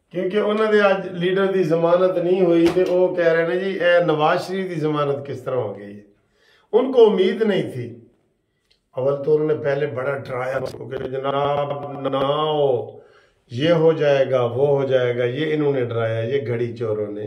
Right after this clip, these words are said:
घड़ी चोरों ने बहुत डराया। जब नवाज शरीफ साहब नहीं डरे तो फिर कहने लगे, "नहीं, वो नहीं आएंगे, नहीं आएंगे, दुबई से वापस चले जाएंगे।" ते हुण,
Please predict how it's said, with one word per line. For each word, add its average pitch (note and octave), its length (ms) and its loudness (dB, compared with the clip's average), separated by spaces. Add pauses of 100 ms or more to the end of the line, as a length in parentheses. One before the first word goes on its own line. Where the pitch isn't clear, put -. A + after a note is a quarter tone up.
घड़ी A#2+ 260 -12
चोरों G#2+ 260 -18
ने - 1000 -6
बहुत G3 300 6 (160)
डराया। C3+ 920 2 (840)
जब D3 240 2
नवाज D3+ 360 2
शरीफ D#3 260 -4
साहब C#3+ 260 0
नहीं E3 200 -2
डरे E3 300 6 (720)
तो C#3+ 100 -2
फिर E3+ 220 0
कहने F3 200 4
लगे, F3+ 180 2
"नहीं, G#3 280 6
वो G#3 160 0
नहीं G#3 300 2
आएंगे, D3+ 480 2
नहीं F#3+ 260 -2
आएंगे, C#3 340 -4 (140)
दुबई G3 380 2
से G#3 140 0
वापस F#3 420 0
चले D#3+ 260 0
जाएंगे।" B2+ 420 -6
ते - 840 -10
हुण, F3 420 6